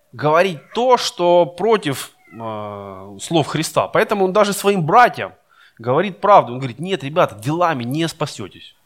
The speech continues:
И в начале мы, в начале главы, да, мы читаем ш-, э, слова Павла: "Что же Авраам приобрёл наш по плоти?"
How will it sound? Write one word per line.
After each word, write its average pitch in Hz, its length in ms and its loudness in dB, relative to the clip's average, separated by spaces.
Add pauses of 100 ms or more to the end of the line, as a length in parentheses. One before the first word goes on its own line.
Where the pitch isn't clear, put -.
(1200)
И 151 480 2 (540)
в 131 140 -4
начале 147 480 4
мы, 131 600 -2
в 113 80 -8
начале 143 360 2
главы, 185 360 0
да, 208 280 4 (400)
мы 135 140 -2
читаем 156 340 2
ш-, - 180 -4
э, 110 1040 -6
слова 120 520 2
Павла: 117 320 2
"Что 180 220 0
же 143 160 2
Авраам 139 320 4
приобрёл 123 380 -2
наш 123 140 -4
по 165 100 -8
плоти?" 214 540 0